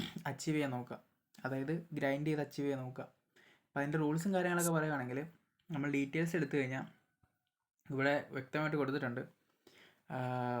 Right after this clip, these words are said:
അതായത് അഞ്ച് ലക്ഷത്തിനും പത്ത് ലക്ഷത്തിനും ഇടയ്ക്ക് വരുന്നവർക്ക് ഒരു ചാൻസ് ഡീൽ കിട്ടും.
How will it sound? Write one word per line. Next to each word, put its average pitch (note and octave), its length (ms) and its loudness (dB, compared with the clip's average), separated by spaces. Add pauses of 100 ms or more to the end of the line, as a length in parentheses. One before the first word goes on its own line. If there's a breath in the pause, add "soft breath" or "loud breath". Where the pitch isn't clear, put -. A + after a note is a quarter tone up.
(160)
അതായത് C3+ 500 -2
അഞ്ച് C#3+ 260 0
ലക്ഷത്തിനും F3 480 0
പത്ത് D3 220 -2
ലക്ഷത്തിനും D#3 300 -2
ഇടയ്ക്ക് C#3 220 -4
വരുന്നവർക്ക് C3+ 380 -2
ഒരു C3+ 120 -2
ചാൻസ് B2 340 -2
ഡീൽ B2+ 180 0
കിട്ടും. D#3 260 -4